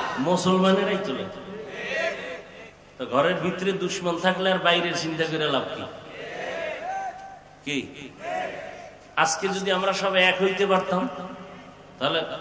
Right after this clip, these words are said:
বাংলাদেশ কেন, পৃথিবীর সব বেঈমানরা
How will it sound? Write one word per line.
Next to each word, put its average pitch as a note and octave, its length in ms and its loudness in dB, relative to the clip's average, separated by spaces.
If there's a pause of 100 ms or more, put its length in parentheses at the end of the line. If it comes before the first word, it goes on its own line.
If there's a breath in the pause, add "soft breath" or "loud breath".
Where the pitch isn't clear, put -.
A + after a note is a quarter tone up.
(120)
বাংলাদেশ F3 600 6
কেন, D#3+ 280 2
পৃথিবীর E3+ 380 0
সব A#3 1160 8
বেঈমানরা E3 800 6